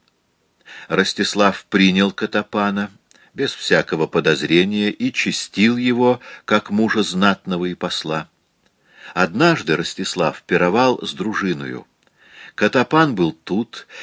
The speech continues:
и, взявши чашу, сказал Ростиславу: «Князь, хочу пить за твое здоровье». Тот отвечал:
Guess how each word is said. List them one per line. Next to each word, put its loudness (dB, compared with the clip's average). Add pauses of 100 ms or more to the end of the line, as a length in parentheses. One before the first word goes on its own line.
и, 4
взявши 2
чашу, 2
сказал 0
Ростиславу: -4 (200)
«Князь, -2 (180)
хочу 2
пить -2
за -2
твое 0
здоровье». -6 (240)
Тот 4
отвечал: 0